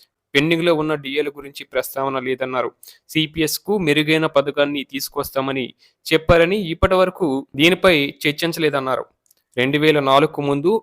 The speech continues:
నియామకం-, నియామకమైన ఉద్యోగులకు ఓపీఎస్ అమలు చేయాలని కోరారు.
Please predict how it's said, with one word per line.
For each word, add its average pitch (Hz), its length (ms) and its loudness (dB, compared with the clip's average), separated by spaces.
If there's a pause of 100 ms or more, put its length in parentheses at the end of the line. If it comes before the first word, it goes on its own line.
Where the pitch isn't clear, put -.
(160)
నియామకం-, 165 580 -2 (120)
నియామకమైన 165 680 0
ఉద్యోగులకు 139 760 -4 (100)
ఓపీఎస్ 143 440 -4
అమలు 139 180 -6
చేయాలని 139 400 -6
కోరారు. 131 400 0